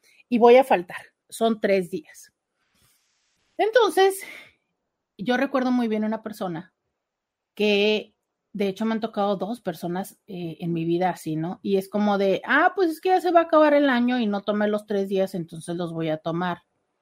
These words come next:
Y yo, "¿Pero por?". "Ah, pues porque como están ahí, pues son para tomarse, ¿no?". Bueno, a ver, es que el que estén ahí significa que están por si lo necesitas, por alguna razón, o sea, qué sé yo, ¿no?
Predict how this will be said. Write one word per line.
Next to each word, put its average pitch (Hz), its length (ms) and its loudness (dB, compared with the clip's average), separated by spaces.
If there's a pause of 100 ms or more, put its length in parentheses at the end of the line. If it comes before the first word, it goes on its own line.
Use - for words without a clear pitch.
(280)
Y 226 120 -4
yo, 226 140 4
"¿Pero 220 280 4
por?". 453 360 6 (380)
"Ah, 508 200 4
pues 453 180 6
porque 277 280 2
como 208 240 4
están 214 400 6
ahí, 311 280 8
pues 285 220 0
son 190 180 0
para 294 240 8
tomarse, 208 520 2
¿no?". 180 280 -6 (720)
Bueno, 208 220 4
a 202 80 4
ver, - 220 -2 (380)
es 214 200 2
que 240 280 2
el 214 140 2
que 214 80 -2
estén 208 240 2
ahí 277 280 6
significa 294 480 4
que 269 60 -2
están 226 440 2
por 180 160 -4
si - 120 -8
lo 160 160 -4
necesitas, 262 800 2
por 160 240 -4
alguna 170 380 2
razón, 285 560 2
o 160 80 -4
sea, 156 360 -2
qué 151 120 -10
sé 226 160 -2
yo, 220 220 2
¿no? 247 340 0